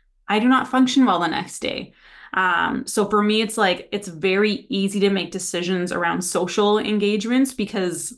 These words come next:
I know what my values are. I know what's important to me. So it makes that really easy. If you don't really know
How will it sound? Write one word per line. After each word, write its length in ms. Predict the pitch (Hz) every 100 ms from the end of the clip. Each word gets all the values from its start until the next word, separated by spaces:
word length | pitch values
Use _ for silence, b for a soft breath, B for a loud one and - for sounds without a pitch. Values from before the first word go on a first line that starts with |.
| _ _ _
I 100 | 202
know 140 | 190
what 80 | 180
my 80 | 190
values 440 | 180 160 170 175
are. 420 | 190 190 220 220 _
I 60 | 185
know 180 | 175
what's 260 | 165 175 175
important 440 | 180 180 160 175 190
to 80 |
me. 240 | 202 226 262
So 160 | 233
it 60 | 196
makes 240 | 185 196 -
that 220 | 185 185
really 200 | 180 170
easy. 440 | - 180 156 160
If 160 | 175 202
you 80 | 226
don't 200 | 247 233
really 240 | 233 226
know 540 | 185 175 175 175 175